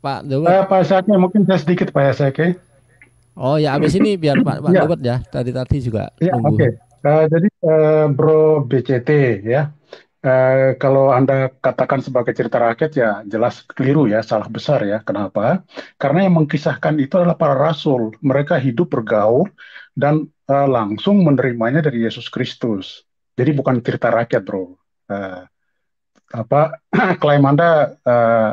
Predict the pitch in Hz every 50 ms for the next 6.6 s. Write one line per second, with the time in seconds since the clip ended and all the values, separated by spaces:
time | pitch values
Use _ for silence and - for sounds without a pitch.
0 | - _ _ - 127 117 120 113 - - 117 120 139 147 143 135 117 104 - _
1 | _ _ - 104 104 98 104 101 110 131 156 _ - 135 139 - 139 127 135 135
2 | - 170 143 113 95 104 131 139 _ _ _ _ - 98 95 92 - 90 - _
3 | _ - - - - - _ - 104 95 - - - - 135 143 160 160 156 226
4 | 226 220 185 170 160 160 151 147 147 147 147 139 135 135 135 131 120 - - 233
5 | 220 190 160 147 143 139 135 131 127 123 120 - 139 131 - - - 170 202 196
6 | - - 127 110 110 120 - - - - -